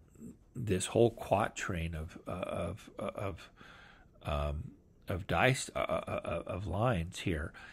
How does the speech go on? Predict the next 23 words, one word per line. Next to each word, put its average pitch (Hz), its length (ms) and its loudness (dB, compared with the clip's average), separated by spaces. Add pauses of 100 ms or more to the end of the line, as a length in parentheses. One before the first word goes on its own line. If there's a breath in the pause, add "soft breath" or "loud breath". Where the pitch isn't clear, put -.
(180 loud breath)
is 95 220 2
very, 113 500 4
very 135 460 4
important 117 680 2
that, - 240 -2
that 95 180 -2
we 98 160 2
read 104 300 4
them 95 200 2
all 90 240 0
together. - 640 -4 (600 loud breath)
Um, 78 520 0 (220)
and, 90 240 2
and 85 160 0
it's 90 180 -2
developing 87 800 2
for 82 320 -8
us, - 400 -6
uh, 78 420 -8
a - 100 -8
picture. - 680 -2 (260)
Um, 73 480 -8 (680 loud breath)
and 90 440 4